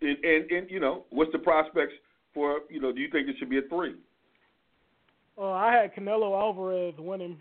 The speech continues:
Speaker 2: pretty clearly. Um,
Speaker 1: Mm-hmm.
Speaker 2: all, leading up all the way to the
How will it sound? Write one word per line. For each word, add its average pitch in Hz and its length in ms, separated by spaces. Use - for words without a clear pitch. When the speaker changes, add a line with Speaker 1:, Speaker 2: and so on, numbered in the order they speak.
Speaker 2:
pretty 180 220
clearly. 180 540
Um, 180 80
Speaker 1:
Mm-hmm. 180 520
Speaker 2:
all, 202 300
leading 247 320
up 233 160
all 226 280
the 226 60
way 220 200
to 208 160
the 202 80